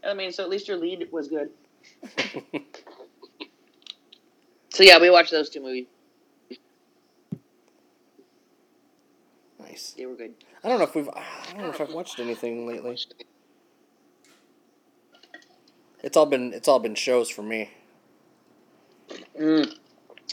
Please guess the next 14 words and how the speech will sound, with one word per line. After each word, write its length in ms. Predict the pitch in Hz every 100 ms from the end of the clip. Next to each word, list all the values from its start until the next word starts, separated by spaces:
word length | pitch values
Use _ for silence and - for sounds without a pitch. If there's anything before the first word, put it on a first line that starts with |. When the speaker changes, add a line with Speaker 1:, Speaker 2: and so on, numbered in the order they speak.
| -
Speaker 1:
And 280 | 185 185 185
so 100 | 196
in 140 | 190 175
random 380 | 175 190 185
movie 260 | 175 170 160
news, 420 | 156 151 160 170 _ _ _
James 240 | 147 147
Franco 320 | - 135 143 135
was 120 | 127
accused 360 | 131 131 127 127
of 60 |
more 180 | 120 120
sexual 400 | 123 117 - 120
assault. 380 | 113 113 110 -